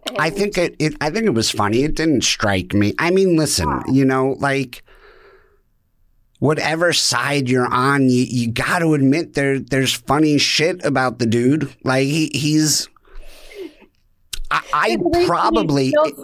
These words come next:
Speaker 2: skyscrapers to the sky.
Speaker 1: Yeah.
Speaker 2: <laughs>
Speaker 1: I-, if, I'm sorry,
Speaker 2: There's a
Speaker 1: like,
Speaker 2: core,
Speaker 1: like,
Speaker 2: core
Speaker 1: call-,
Speaker 2: problem there. <laughs>
Speaker 1: calling in the Fox News on nine eleven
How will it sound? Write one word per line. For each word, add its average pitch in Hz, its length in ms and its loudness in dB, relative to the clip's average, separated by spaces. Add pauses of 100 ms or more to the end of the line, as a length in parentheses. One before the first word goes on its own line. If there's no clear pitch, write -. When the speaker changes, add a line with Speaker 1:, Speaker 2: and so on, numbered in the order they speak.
(160)
Speaker 2:
skyscrapers 277 600 0
to 262 60 -6
the 247 120 2
sky. 226 680 0 (160)
Speaker 1:
Yeah. 120 280 0
Speaker 2:
<laughs> - 80 -20
Speaker 1:
I-, - 1120 -2
if, 170 200 0 (1120)
I'm 185 160 0
sorry, 175 400 2
Speaker 2:
There's - 100 0
a 123 40 2
Speaker 1:
like, 147 140 2
Speaker 2:
core, 403 460 6
Speaker 1:
like, 359 140 2
Speaker 2:
core 370 100 2
Speaker 1:
call-, 370 220 6
Speaker 2:
problem 302 460 2
there. - 1500 -4
<laughs> - 340 -12
Speaker 1:
calling 190 380 2
in 190 200 4
the 160 80 0
Fox 147 440 -2
News 139 400 4
on 135 400 2
nine 127 320 2
eleven 101 760 2